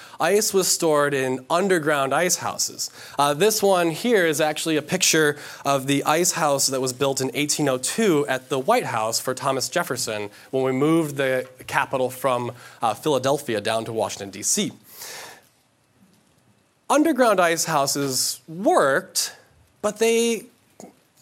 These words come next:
had some problems. You know, sure, they kept the, uh, the ice out of the sun, which would, you know, limit some melting, and the dirt provided some, you know, means of insulation, but not particularly great.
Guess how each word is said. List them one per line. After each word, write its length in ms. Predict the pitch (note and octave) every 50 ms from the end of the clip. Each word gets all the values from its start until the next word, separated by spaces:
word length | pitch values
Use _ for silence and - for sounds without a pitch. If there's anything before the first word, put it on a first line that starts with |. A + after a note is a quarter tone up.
| _ -
had 280 | - - D4 D4 D4 -
some 180 | - C4+ B3 -
problems. 680 | - - B3 A#3 A#3+ C3+ A2 F#2+ D#2 C#2+ - - - - - - - - - -
You 60 | G3+
know, 100 | G#3 G#3
sure, 640 | G3 G3+ - - - D4 D4+ B3+ G#3+ G3 F#3 F3+ F3+ - - - -
they 120 | - G#3 G3+
kept 360 | G3+ - A3 B3 C4 B3+ B3+
the, 120 | B3 A3+
uh, 220 | G3+ F#3+ F#3 F3 D3
the 320 | D3 D#3+ E3+ E3 E3 D#3+ -
ice 320 | C#3+ E3 F3 E3+ - -
out 120 | D#3 D#3
of 120 | D3+ C3 C3
the 60 | -
sun, 640 | - - - - A3+ A#3 A3+ A3 A3 A3 A3+ A3 - - - - -
which 240 | D3 D#3 D3 - -
would, 260 | D3+ D#3 C3+ C3 D3 -
you 80 | D3 C3
know, 100 | B2 A#2+
limit 340 | A2+ A#2+ C#3+ D#3+ D#3 D#3 D3
some 240 | - - D3+ C#3 C3
melting, 460 | C3 C3+ C3 - - D3 D3 D3+ D3 - - - -
and 120 | B3 C4 C4+
the 80 | C#4
dirt 440 | G#3+ D3+ - D#3 D#3 E3+ F3+ E3+ -
provided 480 | - F3 D3+ D#3 D3 C#3+ C#3+ C#3 C3 C3
some, 580 | - - - F3 D#3+ D#3+ D#3 D#3 D3+ D3+ D3+ - - - _ -
you 100 | D#3 C#3+
know, 140 | C3+ C3
means 420 | B2+ C3 C#3+ D3 D3 D3+ D3+ D3+ C#3+
of 140 | C#3+ C3 C3
insulation, 720 | C3 B2+ - - C3 A#2+ A2 G#2 G#2+ A2 - D#3+ F3 F3+
but 180 | F#3 C4+ C4+
not 280 | C#4 D4+ D#4+ D#4+ C#4+ D4+
particularly 680 | - F#3+ F#3+ - F#3 F#3+ - D#3+ C#3+ C3 B2 A#2 G#2+
great. 500 | G2 - A2+ A#2+ C#3 A2+ F#2 - - -